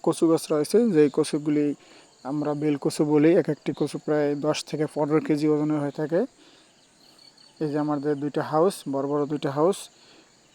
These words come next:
দুইটা হাউস প্রায় লম্বায় পনেরো ফিট, পাশে দশ ফিট করে দুইটা হাউস করেছি। এখানে আমি কৈকার্প মাছের ডিম নিব, সেজন্য দুইটা হাউস তৈরি করেছি। পাশ-, এরপরে যখন ডিম থেকে বাচ্চা উৎপাদন করব,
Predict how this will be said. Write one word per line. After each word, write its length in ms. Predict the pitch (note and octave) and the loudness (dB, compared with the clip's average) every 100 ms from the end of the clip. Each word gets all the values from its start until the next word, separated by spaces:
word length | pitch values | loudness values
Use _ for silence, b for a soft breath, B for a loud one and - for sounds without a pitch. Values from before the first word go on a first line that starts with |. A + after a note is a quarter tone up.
| - D3+ | -16 -12
দুইটা 220 | - D3 | -4 -2
হাউস 320 | D3+ D3+ - | 2 0 0
প্রায় 480 | - D3+ D3+ D3+ D3 - | 2 4 6 4 2 0
লম্বায় 580 | D3+ D3 D3+ D#3 D#3+ E3 - B B B - | 0 0 2 4 4 2 -6 B B B -2
পনেরো 320 | E3 D#3+ D#3+ | 4 6 6
ফিট, 240 | F3+ G3+ - - | 8 6 4 2
পাশে 280 | D3+ - | 4 4
দশ 280 | D3 D#3 - | 4 2 2
ফিট 200 | - D#3 | -4 -2
করে 260 | - E3 F3+ | 2 4 4
দুইটা 240 | D3+ D3 | 2 -2
হাউস 220 | D3 D3 | -2 -2
করেছি। 380 | - D#3 D3 - A3+ C4+ | 0 0 2 0 0 -2
এখানে 440 | D3 D#3 D3+ D3+ - b b b | -4 -2 -2 -4 -8 b b b
আমি 140 | D#3 D3+ | -4 0
কৈকার্প 480 | D#3+ D#3 D3+ D#3 D#3+ | 4 4 4 2 0
মাছের 340 | D3+ F3 F#3+ - _ _ D3 | -2 2 2 2 _ _ -6
ডিম 220 | C#3+ D#3+ | 0 2
নিব, 320 | D#3 D#3 F#3+ - | 2 2 2 0
সেজন্য 460 | - D#3 D3 D3+ D3+ | -4 0 2 2 0
দুইটা 300 | D3 D3+ D3+ | 0 2 2
হাউস 280 | D3 C#3+ - | 2 -2 -2
তৈরি 220 | D3+ C#3+ | -2 -2
করেছি। 400 | D#3 D3 F#3+ A#3 - | -2 0 0 0 -2
পাশ-, 260 | D#3+ C#3+ - B B B - | -4 -4 -8 B B B -2
এরপরে 640 | F#3 D#3 - F3+ F3 F#3+ | -2 -2 2 6 8 8
যখন 340 | F3+ F3 F#3 F3 | 6 4 2 4
ডিম 560 | E3+ E3+ E3+ E3+ E3+ D#3+ - | 6 6 2 -2 -4 -8 -6
থেকে 220 | D#3+ D3+ | 0 2
বাচ্চা 300 | D3+ D3+ - | 4 4 4
উৎপাদন 400 | D#3+ - D#3+ D#3+ | 2 4 0 0
করব, 300 | D3 D#3+ G3 | 2 2 2